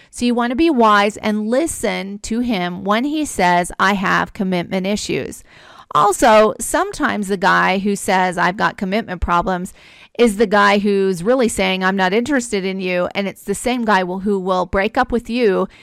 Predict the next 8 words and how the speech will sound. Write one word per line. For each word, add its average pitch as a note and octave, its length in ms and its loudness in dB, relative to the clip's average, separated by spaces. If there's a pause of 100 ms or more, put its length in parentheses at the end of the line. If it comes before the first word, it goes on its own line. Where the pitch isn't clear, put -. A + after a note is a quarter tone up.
(140)
and G#3+ 160 -2
then G#3+ 140 0
immediately G3+ 600 0
commit G3 420 -6
to G3+ 140 -2
another G3+ 420 0
woman, E3 460 -12 (180)
right? G3+ 340 -4